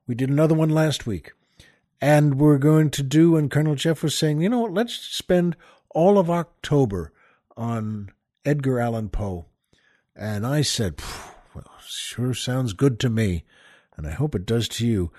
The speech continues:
And this one is called To One Departed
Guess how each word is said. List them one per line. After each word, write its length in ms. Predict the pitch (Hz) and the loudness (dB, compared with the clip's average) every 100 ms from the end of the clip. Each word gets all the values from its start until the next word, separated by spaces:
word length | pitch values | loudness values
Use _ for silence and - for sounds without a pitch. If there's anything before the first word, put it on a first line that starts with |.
| - - _ | -20 -20 _
And 160 | 120 127 | -2 0
this 120 | 170 | 2
one 140 | 180 | 4
is 140 | 175 143 | 2 4
called 500 | - 165 156 151 135 _ _ _ _ | 6 8 8 6 2 _ _ _ _
To 160 | - 160 | 2 4
One 800 | 135 120 190 247 240 240 233 214 | 4 4 6 6 4 2 0 -2
Departed 840 | 220 185 - - 147 113 85 - | 0 2 6 8 8 4 -2 -8